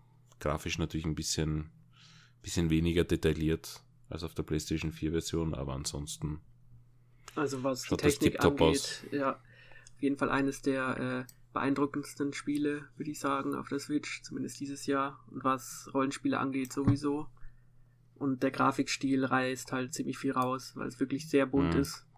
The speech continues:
Speaker 2: Und wer sich davon überzeugen will, kann ja die Demo spielen, die schon mal zehn Spielstunden oder so lang sein soll.
Speaker 1: Und ich glaub, da kann man auch den, den Speicherstand mitnehmen, oder?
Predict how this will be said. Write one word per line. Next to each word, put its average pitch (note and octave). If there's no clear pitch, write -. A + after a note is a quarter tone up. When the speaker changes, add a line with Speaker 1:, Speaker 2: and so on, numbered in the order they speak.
Speaker 2:
Und B2+
wer C3+
sich C3
davon C3+
überzeugen C3
will, C3
kann C3+
ja C3
die C3
Demo C3+
spielen, C#3+
die C3+
schon C3+
mal C3
zehn C#3
Spielstunden C#3+
oder C#3+
so C#3+
lang C#3+
sein C#3+
soll. C#3+
Speaker 1:
Und F2+
ich F2
glaub, G#2
da -
kann F#2+
man F#2
auch D#2+
den, D#2+
den D#2
Speicherstand E2+
mitnehmen, D#2
oder? F#2